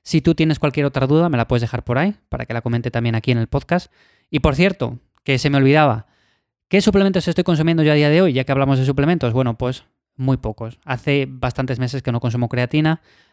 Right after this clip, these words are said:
hace, ya ni me acuerdo la última vez que consumí proteína en polvo. Luego también el tema de multivitamínicos, no estoy ahora con ningún multivitamínico. Sí que es cierto que tomo vitamina D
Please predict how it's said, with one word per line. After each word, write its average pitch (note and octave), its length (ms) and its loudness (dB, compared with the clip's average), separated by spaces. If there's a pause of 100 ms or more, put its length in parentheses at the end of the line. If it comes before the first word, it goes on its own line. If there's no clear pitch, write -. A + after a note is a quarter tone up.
hace, B2+ 480 -8 (600)
ya C3 200 -4
ni B2 80 2
me A#2 60 0
acuerdo B2 340 0
la A#2+ 80 4
última A#2 260 0
vez A#2+ 160 -2
que - 140 -12
consumí A#2+ 420 -4
proteína A#2 460 -4
en A2+ 100 -4
polvo. D3+ 400 2 (500)
Luego D3+ 340 0
también C#3 500 0
el B2+ 160 -6
tema C#3+ 240 -2
de C3 480 -2
multivitamínicos, B2+ 800 -4 (180)
no A#2+ 160 -6
estoy B2 160 -6
ahora A#2+ 160 -2
con A#2 260 -4
ningún A#2+ 300 0
multivitamínico. A#2+ 840 0 (560)
Sí - 180 -2
que F3 120 2
es - 40 -2
cierto F3 260 0
que D3 80 -2
tomo D#3 220 2
vitamina C3+ 500 0
D D3 240 2